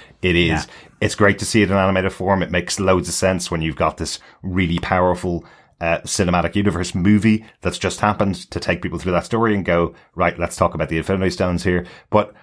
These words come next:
Speaker 2: Marvel uses them sparingly as well. Then in the comic books, I think it, it kind of appears every,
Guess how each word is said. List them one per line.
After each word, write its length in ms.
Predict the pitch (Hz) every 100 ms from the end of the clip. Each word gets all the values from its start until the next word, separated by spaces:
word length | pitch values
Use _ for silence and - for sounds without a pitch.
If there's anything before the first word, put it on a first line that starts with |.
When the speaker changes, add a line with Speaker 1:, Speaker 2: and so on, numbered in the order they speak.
| _ -
Speaker 2:
Marvel 320 | 110 110 104
uses 220 | 98 87
them 140 | 78 85
sparingly 420 | - 85 82 78
as 80 | 73
well. 240 | 82 80
Then 220 | 78 80 80
in 140 | 80
the 180 | 78 76
comic 260 | - 85
books, 200 | 78 76
I 40 | -
think 80 | 71 71
it, 100 | -
it 60 | -
kind 200 | - 80
of 60 | 78
appears 340 | - 80 76
every, 260 | 73 76